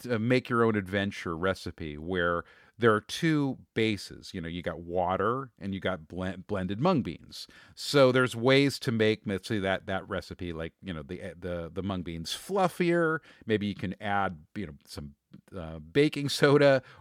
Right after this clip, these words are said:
or add, uh, some, uh, uh, aquafaba.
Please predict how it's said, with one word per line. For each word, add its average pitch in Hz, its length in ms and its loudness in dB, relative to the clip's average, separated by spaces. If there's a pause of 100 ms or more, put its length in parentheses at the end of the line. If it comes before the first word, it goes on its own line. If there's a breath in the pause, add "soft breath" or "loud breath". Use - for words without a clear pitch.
or 90 240 -2
add, 92 360 -4
uh, 85 300 -4 (360)
some, 85 760 -4 (440)
uh, - 40 -8
uh, 82 640 -6 (120)
aquafaba. 135 1040 2